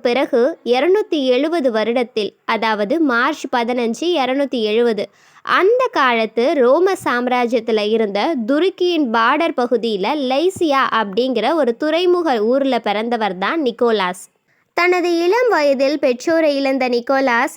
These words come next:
ஏழை மக்களுக்கு உதவுவதே இயேசு அன்பை பிறருக்கு சொல்லும் எளிய முறையாக கருதி நிறைய ஏழை மக்களுக்கு உதவி செய்து வந்தார். கிறிஸ்துவ இறையியல் பணியை சிறப்பாக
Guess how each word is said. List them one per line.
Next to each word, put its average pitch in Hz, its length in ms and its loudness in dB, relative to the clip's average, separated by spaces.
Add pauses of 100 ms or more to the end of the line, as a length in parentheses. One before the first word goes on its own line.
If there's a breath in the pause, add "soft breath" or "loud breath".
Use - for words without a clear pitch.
(140)
ஏழை 285 200 0 (120)
மக்களுக்கு 294 440 0 (120)
உதவுவதே 285 580 2 (160)
இயேசு 311 320 -2 (140)
அன்பை 285 260 -2 (100)
பிறருக்கு 262 420 0 (100)
சொல்லும் 277 280 0 (120)
எளிய 330 180 0 (140)
முறையாக 247 520 0
கருதி 220 320 -2 (220)
நிறைய 277 320 0 (220)
ஏழை 277 160 0 (100)
மக்களுக்கு 254 400 -2 (100)
உதவி 233 340 -2
செய்து 226 280 0
வந்தார். 214 340 -2 (1040)
கிறிஸ்துவ 330 480 0 (100)
இறையியல் 302 560 0
பணியை 269 400 0
சிறப்பாக 285 560 0